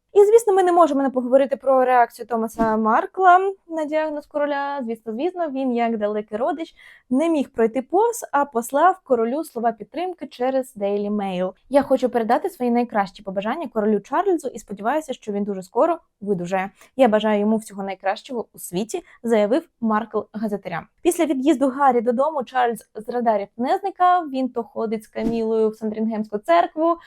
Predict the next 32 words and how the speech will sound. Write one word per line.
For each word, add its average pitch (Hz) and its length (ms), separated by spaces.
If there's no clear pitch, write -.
то 262 200
їх 233 180
помічають 233 460
на 226 80
вулицях 226 440
Лондона. 359 760
Тож - 180
схрестимо 277 500
пальчики 285 480
і 247 40
сподіватимемося, 247 920
що 226 200
Чарльз 262 400
вилікується 226 720
найближчим 214 540
часом, 233 540
а 208 160
ми 226 220
переходимо 190 580
далі. 175 240
А 262 160
що 381 280
ж - 140
там 359 220
Вільям 247 380
з - 120
Кейт? 190 300
В 262 40
них 302 160
зараз 240 340
дуже 214 280
напружений 208 680